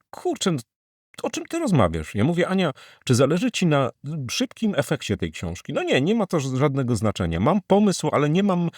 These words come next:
jakby parcia, żeby siąść i pisać longiem dziesięć, piętnaście, dwadzieścia stron”. Ja mówię: „Droga Aniu,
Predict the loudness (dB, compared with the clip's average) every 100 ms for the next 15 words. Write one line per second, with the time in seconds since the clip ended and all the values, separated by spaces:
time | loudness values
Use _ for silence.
0 | -10 -2 0 2 0 -2 -2 -2 2 0
1 | 0 0 0 2 0 -2 -8 -6 -2 0
2 | 2 2 4 2 2 2 0 -2 -4 -2
3 | -2 -2 -4 -4 -4 -6 -8 -8 -8 -8
4 | -10 -20 -20 -10 2 2 4 2 2 0
5 | 0 0 -2